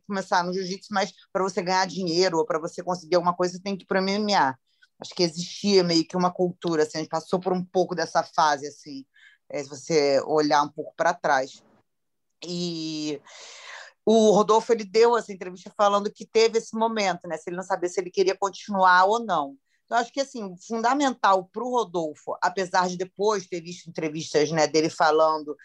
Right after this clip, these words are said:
é, que foi um tempo complicado, que, né, perdeu a avó e que treinou bem, mas não sabe o que aconteceu lá na hora,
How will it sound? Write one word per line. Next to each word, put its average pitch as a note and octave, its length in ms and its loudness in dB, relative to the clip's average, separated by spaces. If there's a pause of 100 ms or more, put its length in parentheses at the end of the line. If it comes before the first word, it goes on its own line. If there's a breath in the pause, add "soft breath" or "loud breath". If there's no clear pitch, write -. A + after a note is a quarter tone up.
(260 soft breath)
é, C#3 500 0 (240)
que F3 160 -6
foi E3+ 220 -2
um E3 80 -6
tempo D#3+ 300 -4
complicado, E3 720 2 (160)
que, D3+ 400 -6
né, D3+ 200 -2 (120)
perdeu D#3 320 0
a C#3+ 80 4
avó D#3+ 760 0 (240 soft breath)
e - 60 -16
que - 140 -20
treinou E3+ 360 0
bem, E3+ 360 0
mas E3 100 -2
não D#3+ 80 -6
sabe D#3 200 -2
o - 20 -20
que F3 60 -4
aconteceu D#3+ 580 -4
lá D#3+ 100 4
na D3 160 2
hora, F3 260 2